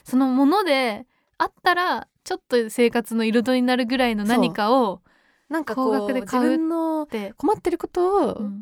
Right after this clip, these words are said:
Speaker 2: どうにかするじゃなくて、
Speaker 1: うん。うん。
Speaker 2: なんか、あったらとても素敵なんだろうなってものを、
Speaker 1: うん。
Speaker 2: にお金をたくさん出すのが本当にできない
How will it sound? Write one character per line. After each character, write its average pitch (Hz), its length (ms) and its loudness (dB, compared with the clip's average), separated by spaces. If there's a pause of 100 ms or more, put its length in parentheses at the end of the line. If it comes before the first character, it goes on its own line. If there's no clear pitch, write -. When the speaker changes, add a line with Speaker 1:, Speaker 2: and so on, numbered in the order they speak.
(160)
Speaker 2:
ど 226 100 4
う 220 40 2
に 190 80 -2
か 185 100 -8
す 185 80 -8
る 175 100 -4
じ 160 60 -6
ゃ - 20 -6
な 170 80 -4
く - 80 -14
て、 208 420 0
Speaker 1:
う 214 40 -6
ん。 - 20 -2
う 208 60 -2
ん。 196 200 -8 (320)
Speaker 2:
な 254 120 -6
ん - 20 -6
か、 185 320 -6 (340)
あ 262 60 -6
っ 277 60 -4
た 233 160 0
ら 202 80 2
と 196 100 -6
て 233 140 0
も 240 320 -2
素 - 80 -18
敵 269 160 0
な 285 100 4
ん 269 60 2
だ 214 80 2
ろ 180 100 0
う - 20 0
な 214 160 2
っ - 40 -4
て - 180 -6
も 175 120 -2
の 180 280 0
を、 190 60 2
Speaker 1:
う - 20 4
ん。 226 480 0
Speaker 2:
に 226 300 0
お 185 60 -4
金 233 320 -2
を 220 300 0 (100)
た 208 100 -6
く - 80 -14
さ 233 120 -4
ん 220 60 -2
出 226 120 -2
す 196 100 -10
の 175 100 -4
が 165 380 -2 (640)
本 240 180 -4
当 247 220 -2
に 226 340 0
で 208 120 -2
き 214 100 -4
な 160 140 -2
い - 60 -18